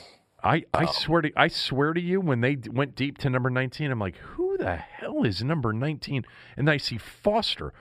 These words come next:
Speaker 1: Robert Foster. By the way, he went to Alabama. Of course he did.
Speaker 2: I, I,
Speaker 1: Um,
Speaker 2: I know, I know, I have, I know a little bit about that.
Speaker 1: Oh, you do?
Speaker 2: So.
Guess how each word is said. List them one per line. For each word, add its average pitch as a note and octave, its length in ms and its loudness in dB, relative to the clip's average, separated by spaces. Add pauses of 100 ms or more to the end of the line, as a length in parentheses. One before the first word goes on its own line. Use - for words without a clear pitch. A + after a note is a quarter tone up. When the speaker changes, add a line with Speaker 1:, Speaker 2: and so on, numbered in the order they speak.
(100)
Speaker 1:
Robert F3+ 520 2
Foster. - 540 0
By B2 140 4
the B2+ 80 2
way, G#2+ 120 2
he G2+ 120 -2
went A2 160 0
to - 160 -6
Alabama. E2 520 0 (300)
Of G2 120 -6
course A#2+ 260 0
he G2+ 80 -2
did. D#2+ 240 -2 (260)
Speaker 2:
I, - 200 0
I, C3+ 120 4
Speaker 1:
Um, A2+ 200 0
Speaker 2:
I G#2 140 4
know, F#2 380 4
I G2+ 120 4
know, F2 380 4
I F2+ 80 4
have, E2+ 400 0
I F2+ 120 4
know E2 160 2
a - 60 2
little C#2+ 160 0
bit C#2+ 100 0 (180)
about - 280 0
that. - 260 -2
Speaker 1:
Oh, A#2 80 6
you A2 160 2
do? F#2+ 300 0 (540)
Speaker 2:
So. - 280 0